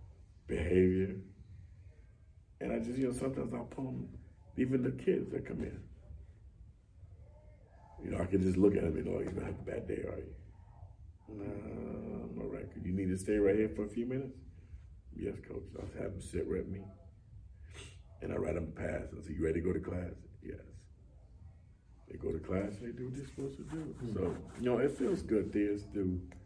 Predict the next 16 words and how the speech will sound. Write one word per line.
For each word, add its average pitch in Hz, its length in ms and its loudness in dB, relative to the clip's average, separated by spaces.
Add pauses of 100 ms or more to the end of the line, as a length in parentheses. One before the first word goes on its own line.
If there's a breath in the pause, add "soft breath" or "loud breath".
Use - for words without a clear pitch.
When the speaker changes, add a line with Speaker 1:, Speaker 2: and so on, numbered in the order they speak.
(1000)
Speaker 1:
have 113 280 8
the 110 80 6
parent 120 600 6 (800)
and 95 440 2 (1400 loud breath)
full 123 180 12
cycle 117 380 6
have 107 240 4
the 95 80 -2
child - 500 -4
now. - 160 -8 (160)
Speaker 2:
Yeah. 110 80 -2 (460)
Speaker 1:
It's, 90 180 -2
it's, 92 260 0
it's 95 260 2
just, 101 340 6 (920 soft breath)
it's, - 160 -4